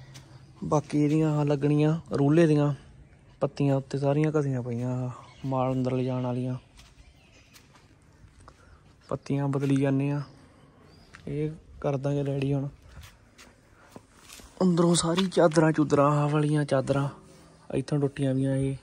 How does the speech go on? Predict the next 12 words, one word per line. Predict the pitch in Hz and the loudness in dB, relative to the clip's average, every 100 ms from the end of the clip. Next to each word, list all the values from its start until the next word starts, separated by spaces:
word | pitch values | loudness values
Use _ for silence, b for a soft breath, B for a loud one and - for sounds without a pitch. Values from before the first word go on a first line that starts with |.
| - | -6
weld | 135 127 | -4 -4
ਕਰਾਂਗੇ | 131 139 143 139 | -4 -4 -2 -2
ਆਪ | 131 131 | -4 -6
ਹੀ | 147 | -8
ਆਪਾਂ | 139 139 | -6 -6
ਘਰੇ। | 151 131 - - - B B B B B B B B B B B B B _ | -4 -6 -10 -20 -20 B B B B B B B B B B B B B _
ਟੈਂਕ | - 139 131 | -6 -4 -4
ਟੂਰ | 139 | -8
ਖੋਲਿਆ | 135 131 139 151 | -4 -4 -2 -2
ਵਾ | 151 | -2
ਇਹ | 143 | -4
ਸਾਰਾ, | 139 139 143 | -6 -4 -2